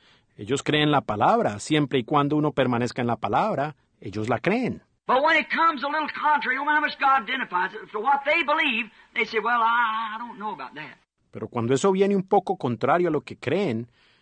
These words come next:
Speaker 1: sin importar cuánto lo identifique Dios, ellos dicen, "Bueno, yo, yo, yo no estoy seguro de eso."
Speaker 2: That's the unbeliever.
Speaker 1: Ese es el incrédulo.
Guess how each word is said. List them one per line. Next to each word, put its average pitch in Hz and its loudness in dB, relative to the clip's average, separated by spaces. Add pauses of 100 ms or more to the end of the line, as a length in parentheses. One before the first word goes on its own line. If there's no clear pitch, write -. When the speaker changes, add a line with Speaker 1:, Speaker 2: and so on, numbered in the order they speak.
(140)
Speaker 1:
sin - -8
importar 139 0
cuánto 254 0
lo 214 0
identifique 151 0
Dios, 180 0
ellos 147 -4
dicen, 139 0 (220)
"Bueno, 214 -4
yo, 185 0
yo, 160 -4
yo 147 -14
no 214 -8
estoy 214 -4
seguro 156 0
de 113 2
eso." 92 -14 (460)
Speaker 2:
That's 208 -2
the 185 -6
unbeliever. 147 -6 (720)
Speaker 1:
Ese 143 0
es 202 -2
el 196 2
incrédulo. 143 2